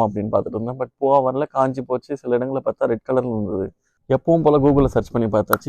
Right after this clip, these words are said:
இது என்னது ரோஜா செடியில பழமா அப்படின்னு சர்ச் பண்ணி பார்த்தா உண்மையாலே ரோஜா செடியில பழம் இருக்கு, அதுல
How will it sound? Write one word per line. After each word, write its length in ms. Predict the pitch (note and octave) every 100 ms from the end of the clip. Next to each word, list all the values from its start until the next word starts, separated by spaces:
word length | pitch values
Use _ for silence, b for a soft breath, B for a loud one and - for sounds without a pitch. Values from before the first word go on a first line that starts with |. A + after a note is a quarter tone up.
| B2+
இது 80 | A#2
என்னது 220 | A#2+ C3 B2
ரோஜா 240 | A2+ B2+ C3 -
செடியில 260 | A2+ G#2+ C#3+
பழமா 320 | A#2 A#2+ A#2 G2 - _ -
அப்படின்னு 280 | G#2+ C3+ D3 C#3
சர்ச் 200 | A#2+ -
பண்ணி 140 | C3+ B2
பார்த்தா 180 | A#2 C3 C#3 B2
உண்மையாலே 380 | A#2 B2+ C3 C3+ C3
ரோஜா 160 | B2 B2+
செடியில 220 | B2+ A#2 -
பழம் 200 | A2+ A#2
இருக்கு, 220 | A2 - C3 A2
அதுல 200 | G#2